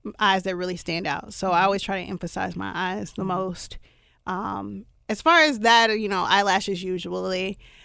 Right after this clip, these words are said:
Speaker 1: Um, sometimes I try to give my eyes a break. I don't have any eyelashes on right now, but usually eyelashes and anything to just bring out my eyes and just
Speaker 2: Mm-hmm.
Speaker 1: make those pop, because I feel like people look at your eyes and they really trust you. And if you have pretty eyes, you wanna
Speaker 2: Mm-hmm.
Speaker 1: accentuate that.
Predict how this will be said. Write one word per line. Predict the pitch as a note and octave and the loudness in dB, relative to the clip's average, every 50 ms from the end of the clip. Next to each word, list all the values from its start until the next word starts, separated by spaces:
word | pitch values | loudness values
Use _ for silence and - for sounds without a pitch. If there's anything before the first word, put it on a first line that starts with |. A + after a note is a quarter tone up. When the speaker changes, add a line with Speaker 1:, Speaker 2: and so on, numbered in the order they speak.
| - _ - | -20 _ -2
Speaker 1:
Um, | F#3 F3+ F3+ F3 E3+ F3 - | 0 0 2 0 0 -4 -4
sometimes | - G3+ G3 F#3+ F#3 F3+ | -4 -4 -4 -4 -4 -6
I | F3+ F3 | -6 -6
try | - G3 F#3 | -4 -4 -4
to | F3 | -2
give | F3 F3+ | -2 -4
my | F3+ F3+ E3+ D3+ F#3 - - | -4 -4 -4 -4 -6 -4 -4
eyes | F3+ F3+ F#3+ | -4 -4 -4
a | |
break. | - - E3+ E3 D#3+ - | -4 -4 -2 -2 -2 -2
I | F3+ | -2
don't | F3 F3+ | -4 -4
have | F#3 F3 D#3 F3 | -4 -6 -6 -6
any | E3+ F3+ F3+ F3+ F3 - _ _ | -8 -8 -10 -10 -12 -14 _ _
eyelashes | - F#3+ F#3 F3+ F3 A3+ - G3 - | -2 -2 0 0 0 -2 -2 -4 -6
on | - G#3+ F#3+ | -8 -6 -4
right | F3+ G3 G3 | -4 -4 -2
now, | F#3+ G#3 G#3+ | -2 -2 0
but | G#3+ B3 | 0 2
usually | C#4 E4+ G#4 G4+ G#4 G4 D#4 | 4 4 4 4 4 4 4
eyelashes | - A#3 A#3 A#3 B3 B3+ B3 A#3 A#3 A#3 A#3 - A#3+ A#3 A3+ A3+ A3+ G#3+ - - - - - - - _ | 6 6 6 6 6 6 6 6 6 4 4 0 0 0 0 0 -2 -2 -4 -8 -12 -20 -20 -20 -2 _
and | - C4 A#3+ A#3 | 4 4 4 4
anything | C#4+ D#4 D#4 C4+ D4+ D4 C#4 A#3+ | 2 2 4 4 4 2 2 2
to | A#3 | 0
just | G#3+ G#3 A#3+ A3+ - - F#3+ | 0 0 0 -2 -2 -4 -4
bring | - F#3+ G3 A3+ A#3 A3+ | 0 2 2 2 4 4
out | G#3+ G3+ G3+ F#3 | 4 4 4 2
my | F#3+ F#3+ F3 C#3+ - | 0 -2 -4 -2 0
eyes | F3+ F#3+ F#3+ F#3 F3+ F3 F3 F#3 | 0 2 4 4 4 2 0 -2
and | F#3+ | -4
just | F3+ G3+ F#3+ - | -4 -4 -4 -2
Speaker 2:
Mm-hmm. | G3+ | -2
Speaker 1:
make | G#3 G3+ G3 | -2 0 0
those | - F#3+ F#3+ F3 | 0 -2 -2 -2
pop, | - - - F#3+ F3+ F3 - - | -6 -4 0 0 2 0 0 -4
because | G3+ - A#3 G#3+ | -4 -4 -2 0
I | G3+ G#3 | 0 -2
feel | - - B3+ B3 | 0 0 2 2
like | B3 A3+ G#3 G3 - - | 4 2 2 0 -2 -4
people | - B3+ - A#3+ A3 | -4 0 2 2 2
look | G#3 G3+ F#3+ | 2 0 -2
at | F#3 G3 | 0 2
your | F#3+ | 2
eyes | F3+ F#3+ F#3 F3+ | 4 4 2 2
and | F#3 | -2
they | F#3+ F#3 | -4 -4
really | G3 G3+ F#3+ F#3 | -2 -2 -4 -4
trust | - - - G#3+ A3 G3 - - | -4 -4 -2 0 0 0 -2 -2
you. | A3 G#3+ | -2 -2
And | G#3+ | -2
if | A#3 A3+ | 0 2
you | B3 B3 B3+ | 2 4 6
have | C4+ B3+ - | 6 6 6
pretty | - C4 B3+ B3 A#3 | 4 2 4 4 4
eyes, | A#3 B3 A#3+ G#3+ F#3+ F#3+ | 6 6 6 4 2 -2
you | G3+ G3+ | -6 -6
wanna | G3 G3+ G#3+ G#3+ G#3 G3+ G3 - - - | -4 -4 -2 -2 -2 -4 -4 -6 -10 -14
Speaker 2:
Mm-hmm. | D#3 C#3 - G3 | -16 -12 -10 -8
Speaker 1:
accentuate | F3 - C4+ G4+ - G#4 D4+ B3+ G3+ - | -4 -2 -2 0 2 2 2 2 0 -2
that. | F#3 D#3+ D#3 D3+ - | -4 -4 -4 -6 -8